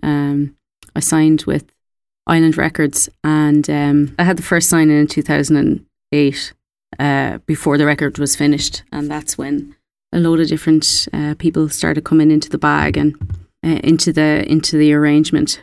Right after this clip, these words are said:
So we started off as, like, four people in the team, and then all of a sudden we were involved in a large machine, um, at, as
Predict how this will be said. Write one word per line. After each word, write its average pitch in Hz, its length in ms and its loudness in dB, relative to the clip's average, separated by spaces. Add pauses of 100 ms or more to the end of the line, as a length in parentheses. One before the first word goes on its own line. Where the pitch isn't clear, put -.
(140)
So 175 240 2
we 170 100 4
started 196 440 0
off 175 340 0
as, 151 280 -2
like, 151 340 -2
four 180 440 0
people 165 360 0
in 151 100 4
the 156 80 2
team, 143 560 2
and 156 120 2
then 151 160 4
all 143 160 2
of 143 80 -2
a 143 60 -2
sudden 139 400 0
we 135 160 0
were 135 360 -6 (520)
involved 143 400 -2
in 147 100 -4
a 139 300 -2
large 143 380 -4
machine, 147 480 0 (180)
um, 147 560 -6
at, 139 320 -4 (240)
as 143 340 -6